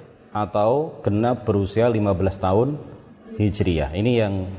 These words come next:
sering salah sangka, sering salah anggapan. Kitabnya itu jelas dalam masalah batas minimal usia,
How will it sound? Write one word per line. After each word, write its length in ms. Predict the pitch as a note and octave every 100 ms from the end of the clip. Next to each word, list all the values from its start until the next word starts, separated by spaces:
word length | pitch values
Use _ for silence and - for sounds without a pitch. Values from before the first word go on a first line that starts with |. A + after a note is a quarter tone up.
| - -
sering 340 | - A2 G#2 F#2+
salah 180 | G2
sangka, 540 | F2+ G2+ F#2+ F#2 D#2 - -
sering 240 | G#2+ G2+
salah 240 | G2+ F#2+
anggapan. 400 | F#2 F2+ D#2 B1+ - - - - - - - - -
Kitabnya 480 | A#2+ A#2+ B2 C#3 C#3
itu 80 | C#3+
jelas 640 | - G#2 E2 - - - - -
dalam 400 | A2+ G#2+ B2 C3+
masalah 680 | C3 A#2+ - A#2+ B2 B2 -
batas 500 | G#2 G2 B2+ - -
minimal 560 | A#2+ A#2+ A#2+ B2 A2+ A2
usia, 500 | B2+ - C3 A#2+ E2+